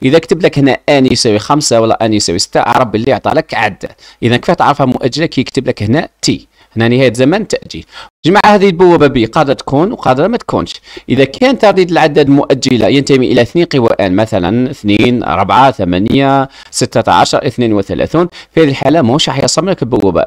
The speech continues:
إذا أنت راح تخرجها من المخرج الموافق فقط، راح تخرج خط فقط. إذا كان آن لا ينتمي إلى اثنين قوى آن، مثلًا ثلاثة، خمسة، سبعة، تسعة إلى آخره،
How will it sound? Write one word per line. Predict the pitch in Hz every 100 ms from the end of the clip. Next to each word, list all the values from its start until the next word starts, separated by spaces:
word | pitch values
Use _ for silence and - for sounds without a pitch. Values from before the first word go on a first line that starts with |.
| -
إذا | 139
أنت | 135 -
راح | 143 110
تخرجها | - 123 113 120
من | 143
المخرج | 120 123 135 160 165
الموافق | 139 131 143 - -
فقط، | 123 - 101
راح | 101
تخرج | - 147 170 -
خط | - 196 - 311 -
فقط. | - - - - - - -
إذا | 151 175
كان | 175 277 349
آن | - 233
لا | 226 220
ينتمي | 214 214 196
إلى | 196 202
اثنين | 185 - 190
قوى | 175 160 143
آن، | 131 113
مثلًا | 131 123 107
ثلاثة، | - 135 175 - 165
خمسة، | 127 - 170 170 147 131
سبعة، | 123 151 151 127 131
تسعة | 131 180 - 85
إلى | 85 123
آخره، | - - 165